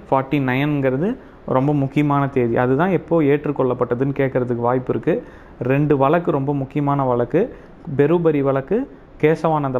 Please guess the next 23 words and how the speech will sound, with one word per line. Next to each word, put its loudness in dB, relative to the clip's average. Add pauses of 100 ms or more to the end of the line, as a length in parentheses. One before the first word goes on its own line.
பாரதி -2
வழக்கு. -6 (200)
அது 0
நைன்டீன் 0
சிக்ஸ்டி, -2 (340)
இது 0
நைன்டீன் -2 (500)
செவன்டி 0 (460)
த்ரீல. 2 (320)
So, 0
அப்ப 0
இந்த 0
கேசவானந்த 0
பாரதி 0
வழக்குல 0 (420)
என்ன 0
தீர்ப்பு 0
சொன்னாங்க? -2 (460)
இ-, 2 (100)
preamble 2
வந்து 0 (180)
Indian -4
கான்ஸ்டிடியூஷன்ல -2